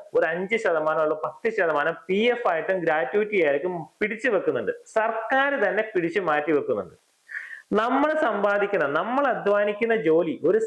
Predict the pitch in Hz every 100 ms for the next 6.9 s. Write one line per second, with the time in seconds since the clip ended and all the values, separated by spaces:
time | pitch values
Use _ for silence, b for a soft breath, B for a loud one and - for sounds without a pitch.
0 | 165 147 - 214 208 170 175 202 196 185
1 | 175 165 165 147 156 151 - _ _ 165
2 | 208 226 233 208 151 143 131 - B B
3 | - 240 254 - 202 214 247 226 170 165
4 | 185 165 170 180 156 160 160 180 156 151
5 | 156 160 151 156 139 160 240 220 185 190
6 | 226 226 233 175 160 151 131 113 95